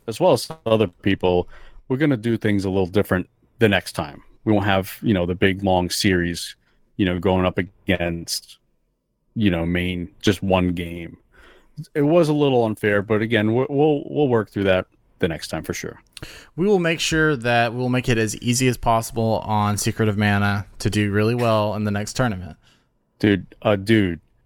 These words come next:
Speaker 1: a Dragon Age Secret of Mana final. Could you imagine?
Speaker 2: <laughs> There
Speaker 1: We
Speaker 2: we
Speaker 1: would
Speaker 2: go.
Speaker 1: so,
Speaker 2: There we
Speaker 1: like,
Speaker 2: go.
Speaker 1: it would, it would be awesome.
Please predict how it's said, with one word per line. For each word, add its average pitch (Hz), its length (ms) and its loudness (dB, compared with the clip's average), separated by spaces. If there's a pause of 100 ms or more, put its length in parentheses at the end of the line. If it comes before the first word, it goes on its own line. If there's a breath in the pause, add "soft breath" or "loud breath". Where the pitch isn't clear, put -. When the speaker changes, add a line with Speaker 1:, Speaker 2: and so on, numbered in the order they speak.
(320)
Speaker 1:
a 95 180 2
Dragon 104 500 2
Age 98 460 -2
Secret 104 440 2
of 95 100 -2
Mana 92 260 2
final. 95 460 0
Could 117 200 -6
you 143 100 2
imagine? 113 500 0 (200)
Speaker 2:
<laughs> - 640 0
There 104 300 -6
Speaker 1:
We 147 60 4
Speaker 2:
we 180 60 2
Speaker 1:
would 151 100 6
Speaker 2:
go. 127 60 -2
Speaker 1:
so, 131 380 2 (140)
Speaker 2:
There 110 160 2
we 92 60 2
Speaker 1:
like, 120 80 -2
Speaker 2:
go. 120 120 0
Speaker 1:
it 113 40 2
would, 120 140 2 (180)
it - 40 -14
would 240 120 -10
be 156 120 -8
awesome. 87 420 2